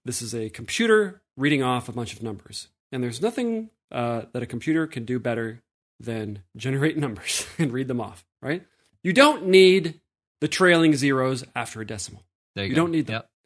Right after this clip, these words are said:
Speaker 2: Okay. Glad we, glad, <laughs> glad we were on the same page there.
Speaker 1: <laughs> Why are they there?
Speaker 2: Yeah.
Speaker 1: It just ru-, I, I don't know why. I, I know this is not this type of show where we totally nerd out like this, but it seemed, first of all, you had to wri-, well, the writers had to make that number.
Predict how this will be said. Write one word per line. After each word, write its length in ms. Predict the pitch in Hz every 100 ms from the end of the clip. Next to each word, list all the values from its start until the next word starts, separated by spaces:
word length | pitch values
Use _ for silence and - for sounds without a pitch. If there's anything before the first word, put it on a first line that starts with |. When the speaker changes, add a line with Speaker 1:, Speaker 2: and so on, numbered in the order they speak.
| -
Speaker 2:
Okay. 120 | 117 - -
Glad 180 | 143 139
we, 100 | 135
glad, 240 | 151 170
<laughs> 200 | 165 170
glad 300 | 143 127 190
we 80 | 170
were 80 | 151
on 80 | 139
the 60 |
same 160 | 135 123
page 240 | 123 107
there. 240 | 92 92 - _ _
Speaker 1:
<laughs> 80 | 170 - 165 - _ _ -
Why 180 | 196 311
are 80 |
they 120 | 294 240
there? 200 | 175 107
Speaker 2:
Yeah. 140 | 87 -
Speaker 1:
It 120 | 202 196
just 180 | 277
ru-, 220 | 254 240 262
I, 340 | 226 247 208
I 20 |
don't 120 | 233 269
know 100 | 220
why. 360 | 180 190 196
I, 320 | 185 185 180
I 40 | 165
know 460 | 185 208 208 196 - _ _ -
this 120 | 139
is 120 | 139
not 180 | 147 151
this 140 | 151
type 180 | - 147
of 60 | 143
show 220 | 135 131
where 140 | 123
we 100 | 113
totally 380 | 113 135 135 139
nerd 180 | 131 131
out 200 | 127 127
like 200 | 127 123
this, 300 | 120 113 - _ _ _ _
but 300 | 143 139 - _ _ _ _ _ -
it 120 | 160
seemed, 420 | - 233 220 202 - _ _ _
first 240 | 226 226
of 60 | 180
all, 100 | 147
you 320 | 151 196 220
had 160 | 180 175
to 60 | 131 - -
wri-, 220 | 135 143
well, 120 | 147
the 80 | 139
writers 320 | 131 185 226 190
had 120 | 165
to 60 |
make 280 | 123 143 175
that 180 | 160 156
number. 240 | 131 113